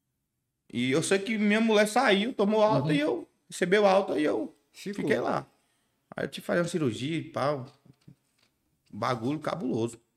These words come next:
Speaker 3: Pois é,
Speaker 1: Né?
Speaker 3: mas
Speaker 1: Então, é, é igual eu falo. E aí, pensa aí. Agora imagine você, tocando esse, voltando nesse assunto que você me falou. Imagine você. Você, pô, você treina pra caralho. Quebra braço.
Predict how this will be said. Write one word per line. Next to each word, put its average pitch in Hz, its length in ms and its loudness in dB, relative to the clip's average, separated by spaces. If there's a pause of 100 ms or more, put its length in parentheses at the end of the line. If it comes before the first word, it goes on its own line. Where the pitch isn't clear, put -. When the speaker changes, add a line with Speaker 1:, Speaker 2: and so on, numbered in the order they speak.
(460)
Speaker 3:
Pois 117 200 -12
é, 147 180 -10
Speaker 1:
Né? - 160 -8
Speaker 3:
mas - 80 -10
Speaker 1:
Então, 233 300 -2 (800)
é, 151 140 2
é 160 200 0
igual 180 160 2
eu - 40 -8
falo. - 320 -2 (920)
E 185 120 4
aí, 214 140 10
pensa 247 300 4
aí. 135 180 4
Agora 170 200 6
imagine 202 300 4
você, 208 360 -2 (160)
tocando 139 320 0
esse, 135 100 -6
voltando 127 280 -2
nesse 135 120 -4
assunto 131 260 -6
que - 60 -16
você 131 80 -4
me 127 60 -4
falou. 131 360 -4 (300)
Imagine 196 340 0
você. 110 460 -2 (380)
Você, - 260 -4
pô, 120 380 -12
você - 140 -10
treina 120 280 -8
pra 135 140 -8
caralho. 127 400 -6 (560)
Quebra 185 280 -4
braço. 101 560 -6